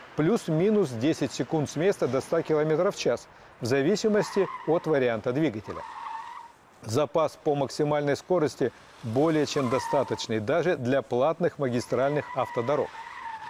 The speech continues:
Для многих гораздо важнее заявленный средний расход бензина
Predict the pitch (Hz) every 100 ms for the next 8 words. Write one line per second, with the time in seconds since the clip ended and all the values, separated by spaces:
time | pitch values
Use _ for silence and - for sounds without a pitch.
0 | - - - 113 135 143 139 139 127 -
1 | 131 143 123 131 135 123 160 156 131 113
2 | 139 156 151 151 143 160 151 151 156 -
3 | 185 156 220 202 143